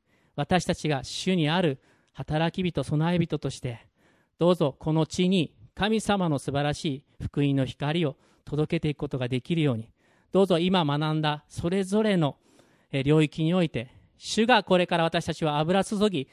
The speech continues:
そして整え、それぞれの場所に使わせてくださいますように、あなたがこれからそのことをなしてくださることを心から信じ、愛する尊きイエス・キリストの名前を通して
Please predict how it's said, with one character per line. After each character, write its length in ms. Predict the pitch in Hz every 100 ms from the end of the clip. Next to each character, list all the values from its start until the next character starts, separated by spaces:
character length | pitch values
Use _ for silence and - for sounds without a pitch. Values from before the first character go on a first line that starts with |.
| -
そ 100 | 160
し 40 |
て 100 | 160
整 460 | - 180 220 233 226
え、 160 | 143 - _
そ 180 | - 180
れ 120 | 233
ぞ 120 | 254 302
れ 120 | 269
の 80 | 208
場 120 | 185
所 160 | 190
に 180 | 165 135 _ _
使 280 | - - 208
わ 120 | 226
せ 100 | -
て 80 | 185
く 100 | 160
だ 100 | 147
さ 120 | 160
い 60 | 156
ま 140 | 151
す 140 | - 143
よ 120 | 127
う 60 |
に、 260 | 131 143 - _ _ _ _ _ _ _ _ _ _ _
あ 100 | 156
な 140 | 175
た 120 | 170 151
が 260 | 156 156 _ _ _
こ 120 | - 135
れ 80 |
か 100 | 139
ら 80 | 127
そ 140 | - 143
の 120 | 151
こ 120 | 160
と 100 | 151
を 40 |
な 160 | 139 165
し 80 | -
て 120 | 156
く 100 | 151
だ 100 | 147
さ 160 | - 147
る 100 | 139
こ 100 | 131
と 120 | 135
を 40 |
心 340 | 143 - 165 156
か 100 | 147
ら 100 | 127
信 320 | - 220 220
じ、 180 | 147 127 _ _ _ _ _ _ _
愛 180 | 143 156
す 140 | - 147
る 80 | 139
尊 240 | 131 131
き 200 | 120 113 _
イ 100 | 151
エ 60 | 226
ス・ 100 | -
キ 80 | 208
リ 80 |
ス 60 | 170
ト 80 | 170
の 100 | 147
名 120 | 143
前 180 | 143 135
を 80 | 127
通 140 | 127
し 100 | -
て 240 | 156 185